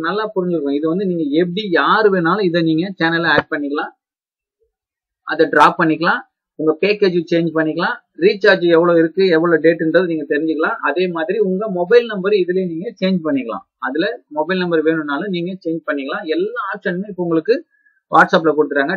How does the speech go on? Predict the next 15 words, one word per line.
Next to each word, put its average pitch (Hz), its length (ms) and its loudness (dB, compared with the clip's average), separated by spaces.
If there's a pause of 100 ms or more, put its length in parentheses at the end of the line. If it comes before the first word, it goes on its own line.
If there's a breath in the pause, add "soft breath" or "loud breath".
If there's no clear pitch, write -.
Tata 190 240 2
Sky 196 200 0
பொறுத்த 175 200 -2
அளவுக்கு 165 280 2 (280)
full 254 180 2 (220)
சப்போர்ட்டும் 190 460 0
WhatsApp-லயே 175 480 0
வந்துருக்கு. 151 300 0
customer 180 360 -2
support 185 360 -4
WhatsApp-லயே 160 420 -2
வந்திருக்கு. 160 320 -4
நீங்க 165 200 -2
விடிய 160 200 2
விடிய 175 140 -2